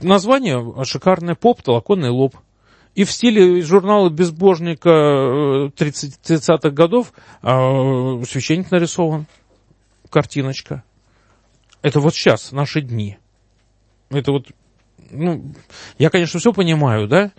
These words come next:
что свобода и так далее, но все-таки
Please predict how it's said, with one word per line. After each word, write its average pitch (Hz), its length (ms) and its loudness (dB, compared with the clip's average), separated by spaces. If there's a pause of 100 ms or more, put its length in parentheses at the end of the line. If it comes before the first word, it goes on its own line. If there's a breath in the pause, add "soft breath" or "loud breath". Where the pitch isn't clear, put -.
(220 loud breath)
что 123 400 -4
свобода 160 580 2
и 123 80 -2
так 117 220 -8
далее, 170 480 0 (400 loud breath)
но 165 520 2 (760 loud breath)
все-таки 147 500 0